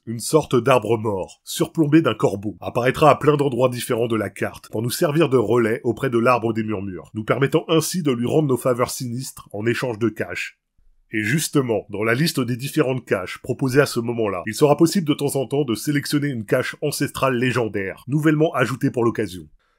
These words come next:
À noter que les objets ancestraux en saison sept proposeront toujours le rang maximum de l'aspect légendaire qu'ils abhorreront, donc fini les galères pour obtenir le rang vingt et un de notre pouvoir favori.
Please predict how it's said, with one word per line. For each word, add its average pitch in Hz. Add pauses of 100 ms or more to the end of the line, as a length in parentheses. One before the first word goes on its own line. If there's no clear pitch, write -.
(120)
À 98
noter 127
que -
les 127
objets 123
ancestraux 139
en 113
saison 117
sept 90
proposeront 143
toujours 185
le 135
rang 123
maximum 135
de 107
l'aspect 120
légendaire 147
qu'ils 110
abhorreront, 120
donc 113
fini 165
les 151
galères 131
pour 113
obtenir 131
le 127
rang 117
vingt 131
et 131
un 131
de 120
notre 107
pouvoir 117
favori. 101